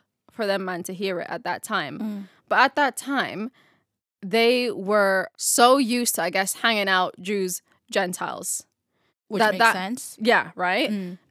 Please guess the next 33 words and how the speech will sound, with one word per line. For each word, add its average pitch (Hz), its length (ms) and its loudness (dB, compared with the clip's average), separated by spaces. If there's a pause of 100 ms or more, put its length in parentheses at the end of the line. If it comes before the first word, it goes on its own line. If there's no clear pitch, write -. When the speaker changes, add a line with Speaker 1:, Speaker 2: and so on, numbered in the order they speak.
Speaker 1:
That 240 160 6
was 240 120 0
so 262 280 4
radically 220 600 0
different 175 640 -6 (300)
what 196 140 -4
they 202 100 -2
were 185 100 -2
hearing 190 340 -2
from 175 200 -10
Paul. 170 360 -6
"Huh? 202 220 -2 (560)
What 466 120 4
are 480 40 6
you 480 140 0
on 466 40 0
about? 233 340 4 (160)
Hang 240 380 2
Speaker 2:
Mm. 202 40 -4
Speaker 1:
with 202 180 0
the 196 100 -2
Jews, 175 400 -4
hang 226 360 2
with 214 140 -4
the 208 80 -2
Gentiles. 185 680 -4 (380)
What's 480 180 -2
that 427 260 2
about?" 202 600 2
That's 277 220 4
Speaker 2:
Mm. - 20 -4
Speaker 1:
not 294 160 4
what, 285 180 4